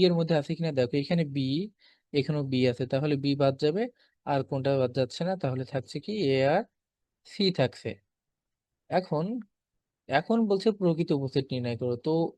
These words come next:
এখানে যেহেতু এটা পেয়েছো, আহ, এটা হচ্ছে প্রকৃত উপসেট, তাহলে বের করবো। অতএব দেখো তো এর উপাদান হচ্ছে দুইটি, এ একটি, একটি, অর্থাৎ দুইটি। অতএব কি হবে? প্রকৃত উপসেট,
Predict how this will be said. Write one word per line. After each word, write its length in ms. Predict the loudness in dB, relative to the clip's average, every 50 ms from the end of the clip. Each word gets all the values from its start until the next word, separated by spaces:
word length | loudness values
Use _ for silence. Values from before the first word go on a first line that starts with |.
| _ -8
এখানে 280 | -8 -6 -4 -2 -2 0
যেহেতু 280 | 2 2 2 2 2 2
এটা 340 | 2 4 2 2 2 0 0
পেয়েছো, 360 | 2 4 2 2 2 2 -2 -4
আহ, 160 | -4 -4 -6 -6
এটা 200 | -4 -6 -2 0 0
হচ্ছে 160 | 0 0 0 -2
প্রকৃত 300 | 0 0 0 0 0 -2
উপসেট, 260 | -2 -2 -2 -4 -4 0
তাহলে 200 | 0 0 0 0
বের 180 | -2 -2 -2 -2
করবো। 220 | -4 -6 -4 -2 -2
অতএব 400 | -2 -2 -4 -4 -2 -2 -2 -2 -4 _ _ _ _ _ _ _ _ _ _ _ _ _ _ _ _ _ _ _ _ _ _ 0
দেখো 200 | 0 2 2 2
তো 80 | 2 4
এর 80 | 4 4
উপাদান 320 | 4 2 2 2 2 0
হচ্ছে 240 | -2 -4 -4 -4 -4 -2
দুইটি, 360 | 0 0 -2 -2 -2 -6 -6 -6 -8 -8 -4
এ 80 | 0 0
একটি, 280 | 0 0 -2 -4 -2 2 2
একটি, 280 | 2 2 0 _ -4 -4
অর্থাৎ 220 | -4 -2 -4 -6 -4
দুইটি। 260 | -4 -4 -4 -4 -6 -10 _ -18 _ _ _ _ _ -10
অতএব 240 | -8 -4 -2 -4 -4 -4 -4
কি 80 | -2 0
হবে? 220 | 0 0 0 -2 -2
প্রকৃত 540 | -4 _ -2 -2 -2 -2 -2 -8 -4 0 0 2 2 0 0 -2 -6 _ _ _ -10
উপসেট, 680 | -10 -8 -2 0 0 0 0 0 2 2 4 4 2